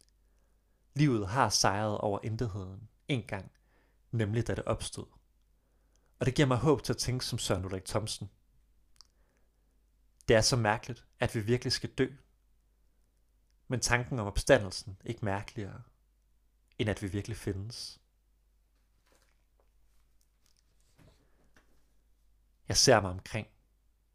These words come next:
og ser, at der stadig ingen er. "Hvorfor ikke?" siger jeg for mig selv, smider tøjet og springer i. Det gyser i mig af kulde,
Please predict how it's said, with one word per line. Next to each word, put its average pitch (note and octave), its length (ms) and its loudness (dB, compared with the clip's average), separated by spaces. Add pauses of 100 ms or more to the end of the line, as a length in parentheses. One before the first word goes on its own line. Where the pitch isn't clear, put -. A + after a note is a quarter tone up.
(380)
og - 80 -4
ser, - 160 6
at G2+ 60 2
der G#2+ 60 -4
stadig G#2 460 -2
ingen F#2 280 -10
er. F2+ 120 -12 (2000)
"Hvorfor - 220 2
ikke?" - 300 -2 (240)
siger A#2 260 0
jeg G#2+ 120 -4
for - 100 -12
mig G2 120 -8
selv, - 240 -2 (920)
smider D3+ 420 0
tøjet G2 540 -4 (420)
og G2+ 80 -6
springer F2 380 -4
i. F2 120 -10 (1800)
Det A#2+ 100 -4
gyser A2+ 340 -2
i F2+ 80 -6
mig F2+ 140 -4
af F2 80 -8
kulde, F#2+ 400 -8